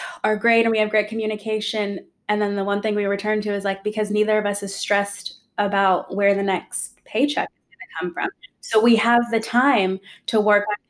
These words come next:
communication and all these, like, soft things that some people don't have the time to. And I don't think people think about even just that. Like,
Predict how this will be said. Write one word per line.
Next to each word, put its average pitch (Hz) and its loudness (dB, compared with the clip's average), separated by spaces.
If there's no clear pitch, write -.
communication 202 -4
and 202 0
all 202 2
these, 202 -2
like, - -10
soft 214 2
things 196 -4
that 233 2
some 247 0
people 240 -2
don't 220 -2
have 208 0
the 202 -4
time 202 -4
to. 202 -4
And 190 0
I 190 2
don't 202 -2
think 208 -4
people 202 -4
think 214 -4
about 190 2
even 190 0
just 196 -6
that. 190 -2
Like, 202 -2